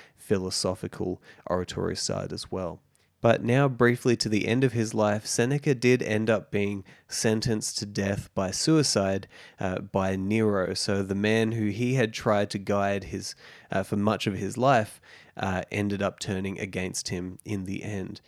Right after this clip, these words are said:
And by most accounts, Seneca died honorably, uh, by committing suicide, uh, and he ended up dying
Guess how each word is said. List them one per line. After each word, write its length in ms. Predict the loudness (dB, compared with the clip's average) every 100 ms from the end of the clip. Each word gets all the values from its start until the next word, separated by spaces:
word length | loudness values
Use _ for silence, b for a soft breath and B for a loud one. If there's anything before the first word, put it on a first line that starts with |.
| b b
And 400 | 4 4 4 2
by 180 | 4 4
most 360 | 6 2 2 -2
accounts, 560 | 0 2 2 0 0
Seneca 520 | 0 2 2 2 2 2
died 380 | 2 0 0 -2
honorably, 760 | 0 4 4 4 2 0 0 -6 B B -6
uh, 220 | -4 0
by 200 | 0 0
committing 460 | -2 0 2 2
suicide, 840 | 0 0 0 -2 0 0 0 -2 -10 -8
uh, 240 | -6 -6 -6
and 200 | -8 -4
he 100 | -4
ended 220 | -2 -6
up 160 | -4
dying 440 | -4 -2 -2 -4